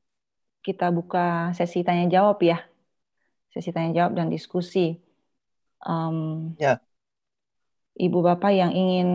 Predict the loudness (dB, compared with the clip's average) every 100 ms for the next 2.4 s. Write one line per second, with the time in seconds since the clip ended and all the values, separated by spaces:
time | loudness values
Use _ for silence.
0 | 0 0 -2 -2 0 2 6 6 6 2
1 | 0 -2 -2 -4 -4 -4 -2 -2 -2 -2
2 | -2 -4 -6